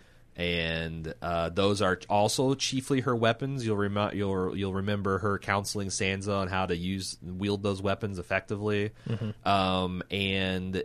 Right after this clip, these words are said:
Speaker 1: it's, it's, I guess, I mean, so, so I, I feel like that, you know, stereotypically, uh, the females fear losing their youth and beauty the way men fear losing their, their strength and vitality as a, as a part of the aging process.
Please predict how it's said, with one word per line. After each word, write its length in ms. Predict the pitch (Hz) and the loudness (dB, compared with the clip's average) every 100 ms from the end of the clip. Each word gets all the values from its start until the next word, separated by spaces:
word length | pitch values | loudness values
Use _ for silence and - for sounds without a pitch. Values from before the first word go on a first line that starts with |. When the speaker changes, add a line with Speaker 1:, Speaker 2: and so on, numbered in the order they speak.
| - | -2
Speaker 1:
it's, 500 | 92 90 - - - | -2 -2 -2 -4 -2
it's, 380 | 95 - - - | -4 -4 -6 -2
I 140 | 95 | -2
guess, 500 | 90 107 131 - - - - - - | 2 2 2 -2 -6 -14 -20 -14 -2
I 60 | |
mean, 40 | 113 | 4
so, 120 | 165 | 6
so 440 | 139 156 147 139 - - - - | 8 10 10 8 2 -16 -10 2
I, 220 | 127 120 | 6 6
I 20 | |
feel 220 | 127 180 | 6 6
like 300 | 165 139 131 | 10 10 8
that, 300 | 131 113 107 - | 6 6 4 0
you 100 | 117 | 0
know, 200 | 107 98 | 2 2
stereotypically, 1120 | - 139 127 123 - - 127 - 95 92 107 - - - - - - - | 2 4 4 4 0 0 0 0 0 2 -2 -6 -20 -20 -20 -20 -20 -2
uh, 440 | 101 95 92 90 - | 2 6 4 2 -2
the 60 | |
females 720 | - 123 120 113 110 110 104 - - - - - - | -6 -2 2 4 4 2 -2 -12 -20 -20 -20 -20 -4
fear 320 | 107 107 110 | 0 4 4
losing 440 | 104 104 101 101 104 | 2 0 0 -2 0
their 120 | 98 | 0
youth 300 | 95 104 107 | 0 0 -2
and 100 | 95 | -4
beauty 320 | 98 98 92 | -2 0 0
the 140 | 92 95 | 0 0
way 240 | 95 92 | 2 2
men 540 | 92 92 92 95 95 - - - - | 0 -2 -2 -4 -8 -12 -20 -20 -6
fear 340 | 101 95 95 | -2 0 0
losing 560 | 90 92 95 95 92 92 | 0 -2 -2 -2 -4 -2
their, 300 | 90 87 85 | 0 2 0
their 160 | 90 | -2
strength 360 | - - 95 92 | -2 -4 -4 -4
and 80 | 92 | -2
vitality 640 | 87 87 135 92 71 73 69 | -2 0 0 0 -2 -6 -6
as 160 | 80 | -6
a, 40 | 82 | -6
as 280 | - 87 | -4 -6
a 40 | 85 | -6
part 200 | - 87 | -4 -4
of 60 | |
the 80 | 78 | -2
aging 260 | 101 90 78 | -2 -2 -8
process. 800 | 76 69 - 65 - - - | -8 -8 -8 -10 -8 -8 -8